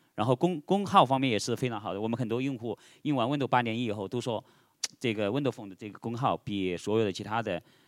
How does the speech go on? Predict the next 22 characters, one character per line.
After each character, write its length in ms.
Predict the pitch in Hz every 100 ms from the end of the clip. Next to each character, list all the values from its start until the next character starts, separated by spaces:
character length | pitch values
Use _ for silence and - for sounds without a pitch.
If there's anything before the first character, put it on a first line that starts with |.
| _
平 140 | - 107
台 140 | 107
的 60 | 101
操-， 200 | 110 98
操 220 | 107 113
作 80 | 101
系 100 | 120
统 100 | 87
都 140 | 120
会 160 | 123 110
好 160 | 98
很 120 | 107 90
多。 220 | 92 - _ _ _ _ _ _ _ -
那 120 | 156
么 100 | 147
现 160 | 226
在 160 | 202 151
目 180 | 165 214
前 340 | 131 120 147
我 120 | 156
们 180 | 123 123 139
正， 260 | 214 160